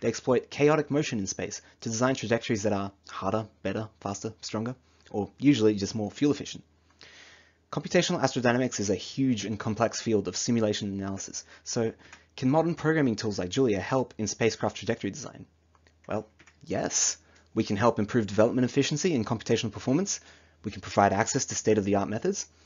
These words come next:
and perhaps inspire and enable novel approaches in astrodynamics.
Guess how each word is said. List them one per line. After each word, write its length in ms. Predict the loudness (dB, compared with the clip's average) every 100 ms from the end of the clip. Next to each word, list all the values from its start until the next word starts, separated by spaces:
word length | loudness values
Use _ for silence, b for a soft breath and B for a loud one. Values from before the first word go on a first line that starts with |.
| -8
and 80 | -2
perhaps 280 | 2 2 2
inspire 480 | 0 4 6 6
and 120 | 4 2
enable 280 | 0 0
novel 300 | 0 0 0
approaches 400 | -2 -4 -6 -6
in 100 | -8
astrodynamics. 680 | -8 -8 -6 -6 -6 -10 -14